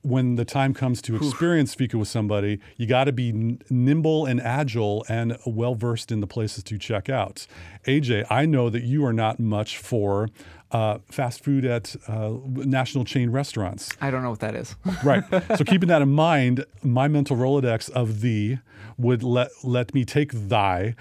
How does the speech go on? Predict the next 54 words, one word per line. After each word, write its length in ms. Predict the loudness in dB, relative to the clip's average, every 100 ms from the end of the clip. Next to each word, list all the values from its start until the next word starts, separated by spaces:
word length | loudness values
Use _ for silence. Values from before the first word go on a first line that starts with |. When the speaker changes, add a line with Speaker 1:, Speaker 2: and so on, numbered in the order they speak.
| -12 -10
Speaker 1:
to, 300 | 0 4 6 6
uh, 220 | 4 4
<laughs> 60 | 2
a 180 | 0 0
place 400 | 0 2 2 0
that 340 | 2 2 0
I 60 | -2
know 180 | 0 0
that 120 | 0
you 300 | 0 -2 -4
prefer 300 | -8 -4 -2
higher 220 | 0 0
quality, 680 | -2 -2 0 0 -2 -2 -4 -8 -20 _ -6
uh, 240 | -4 -2
beverage 640 | -4 -2 -2 -2 -4 -8 -14 -16 _
and, 360 | -4 -2 -2 -4
uh, 100 | -6 -6
and 260 | -6 -4
food 160 | -4 -2
in 80 | -2
some 220 | -4 -4
cases. 440 | -4 -8 -8 -2
Speaker 2:
Yeah, 120 | 2
like 160 | 2 2
Hana 160 | 0 -2
Teriyaki. 440 | 0 -2 -2 4
Speaker 1:
Exactly. 760 | 4 6 4 6 4 4 -2 0
And 120 | 2
so 140 | 4
therefore, 460 | 4 2 4 2 4
that 240 | 2 2
would 80 | 2
be 80 | 2
a 40 |
place 220 | 4 2
that 80 | 4
we 80 | 2
would 80 | 2
enjoy 300 | 2 0 -2
Fika. 420 | -2 -6 -4 -8 -10 -16 -14 -6
Uh, 60 | 0
you 100 | 2
got 140 | 2
anything 240 | 2 4
else, 280 | 4 2 -2
uh, 320 | -6 -4 -2
around 280 | 0 2 2
Bellingham 360 | 2 0 0 -2
that 120 | -4
you 60 | -6
might 160 | -4
enjoy? 260 | -4 -4 -6 -8 -8
Fika. 100 | 0
Speaker 2:
Um, 380 | 4 4 4 0